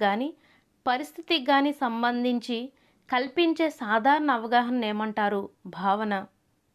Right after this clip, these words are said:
వస్తువులకు, సంఘటనలకు సామాన్య ధర్మాన్ని నిర్దేశించే పదము భావన. స్పష్టమైన భావనలు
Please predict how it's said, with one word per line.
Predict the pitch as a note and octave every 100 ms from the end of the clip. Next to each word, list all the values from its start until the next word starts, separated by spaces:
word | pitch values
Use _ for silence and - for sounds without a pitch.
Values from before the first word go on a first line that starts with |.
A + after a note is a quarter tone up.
| _ _ _ _ - _
వస్తువులకు, | A3+ A#3 - F#4 F4+ F4+ F4+
సంఘటనలకు | F4 B3 B3 C#4+ C#4 D4+ D4 C#4+ C#4 B3+ C#4 - _ _ -
సామాన్య | A#3+ B3 D4 E4 E4+ D#4+
ధర్మాన్ని | B3 A#3+ C4 D4+ D4+ D4
నిర్దేశించే | C4 G3+ C4 C4 C4 B3+ C4 B3+
పదము | G#3 G#3+ A3 G#3 - _ -
భావన. | G3 G#3 G#3 A3 G#3 G3 - _ _ _ _ _ _ _ _ _ _ _ _ _ _ _ _
స్పష్టమైన | - B3 B3+ - F4+ F#4 F4+
భావనలు | C4 A#3 B3+ C4+ C#4 C#4 B3